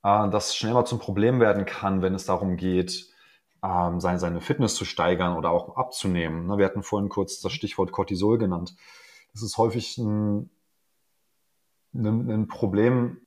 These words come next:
wenn wir viel wollen im Alltag, wenn wir, wenn wir, wie du, Unternehmer sind, wenn wir eine Familie haben, wenn wir beim Sport auch immer mehr wollen, dann laufen wir irgendwann vor eine Wand. Ne, man kann das dann auch Burnout nennen.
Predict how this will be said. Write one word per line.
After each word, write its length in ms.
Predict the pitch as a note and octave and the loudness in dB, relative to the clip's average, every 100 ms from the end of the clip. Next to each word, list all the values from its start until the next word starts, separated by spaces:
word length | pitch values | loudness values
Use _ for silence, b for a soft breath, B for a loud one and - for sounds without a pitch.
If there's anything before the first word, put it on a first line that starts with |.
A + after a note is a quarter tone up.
| - | -6
wenn 240 | G2 G#2+ | 0 2
wir 100 | G#2+ | 0
viel 400 | - - D#3+ C3 | -2 6 8 10
wollen 280 | A#2 C#3 C3 | 8 8 6
im 100 | G#2 | 2
Alltag, 400 | G2+ G2+ G2 F#2 | 0 2 2 2
wenn 160 | G2+ | 2
wir, 360 | G2 F#2+ F#2 F#2 B B B | 4 6 6 2 B B B
wenn 160 | F#2 | -2
wir, 360 | F#2 F#2+ F#2 F2+ - | 2 2 2 -2 -8
wie 160 | A2 F2+ | -4 0
du, 120 | G#2 | 0
Unternehmer 520 | G2+ G#2 A2 A2+ G2 | 2 2 2 2 2
sind, 340 | F2+ F2+ F2+ | 0 0 -2
wenn 120 | F2+ F#2 | -2 -2
wir 60 | |
eine 120 | F#2 | -2
Familie 500 | F#2 G2+ G#2 A2+ G#2 | -2 0 2 4 4
haben, 320 | F#2 F#2 F2+ F2+ | 4 4 2 0
wenn 160 | F#2 | 0
wir 320 | F2+ F2+ F2 B B B _ - | 2 2 2 B B B _ -2
beim 160 | A2 G#2+ | 0 0
Sport 400 | - A2+ A#2 B2 | 2 6 6 6
auch 100 | - | 0
immer 160 | F#2+ | 0
mehr 260 | F2+ F#2 F2 | 2 2 2
wollen, 440 | F#2 F2+ F2 E2+ B B B B B _ - | 4 4 0 -4 B B B B B _ -2
dann 500 | G2 G2+ G2+ - - _ | 0 0 -2 -6 -14 _
laufen 420 | G#2 A2 C#3+ C#3 | 4 6 6 4
wir 80 | A#2+ | 4
irgendwann 460 | C3 D3 C#3 A2+ A2 | 6 6 6 4 4
vor 180 | - | 6
eine 160 | G#2 G2 | 6 6
Wand. 500 | G2+ F#2+ E2+ - - _ _ _ _ _ | 6 4 0 -6 -12 _ _ _ _ _
Ne, 120 | G2+ A#2 | 0 4
man 160 | A#2 G2 | 4 4
kann 180 | A#2 | 4
das 120 | A2+ - | 6 6
dann 160 | G2 | 4
auch 120 | E2+ | 2
Burnout 400 | F2 F#2 F2+ E2 E2+ | 4 4 6 2 0
nennen. 220 | D#2 | -8